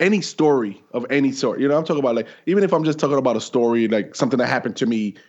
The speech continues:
at work, or i-, if you wanna sit there and try to poke holes, you can poke holes in anything. I want you to know that, right? The difference is, is that you have to believe,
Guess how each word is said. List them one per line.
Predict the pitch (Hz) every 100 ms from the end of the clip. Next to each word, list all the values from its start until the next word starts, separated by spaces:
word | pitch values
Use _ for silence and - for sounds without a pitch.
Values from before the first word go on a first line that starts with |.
| _ -
at | 117 120
work, | 120 120 95 -
or | 113 113
i-, | 107 - - - -
if | 107 175 170
you | 196
wanna | 285 294 185
sit | - 190 196
there | 151 127 117 -
and | 135
try | 180 151
to | 131
poke | - 156
holes, | - 156 160 156
you | 220
can | 254
poke | 185 156
holes | 156 139 117
in | 107
anything. | 123 117 - - _ _ -
I | 143
want | 165 156
you |
to | 135
know | 123 110
that, | 101 - _ _ _
right? | 117 127 143 - - - -
The | 151
difference | 151 262 196 147
is, | 139
is | 127 120
that | 123 113
you | 131
have | 147 139
to | 113
believe, | 107 101 107 98 - -